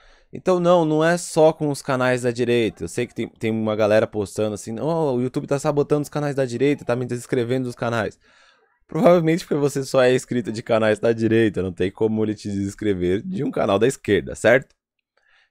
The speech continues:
Então isso tá acontecendo com todo mundo, independente da sua ideologia política, independente do conteúdo do seu canal, o YouTube tem falhado. Há uns meses atrás,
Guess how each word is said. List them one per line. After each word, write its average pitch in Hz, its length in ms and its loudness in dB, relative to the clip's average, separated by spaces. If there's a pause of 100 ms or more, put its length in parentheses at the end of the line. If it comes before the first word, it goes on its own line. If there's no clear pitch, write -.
(140)
Então 165 120 -2
isso 170 120 -6
tá 170 80 2
acontecendo 156 500 -2
com 135 100 -4
todo 123 280 -2
mundo, 110 180 2
independente 117 540 -4
da 110 100 0
sua 110 160 -6
ideologia 98 540 0
política, 87 560 -4
independente 95 500 -4
do 98 80 -6
conteúdo 107 580 -2
do 92 120 -4
seu 95 160 -8
canal, 101 560 0 (440)
o 135 120 -4
YouTube 135 360 0
tem 135 200 -6
falhado. 120 680 4 (1120)
Há 156 140 4
uns 190 100 2
meses 160 340 0
atrás, 131 800 4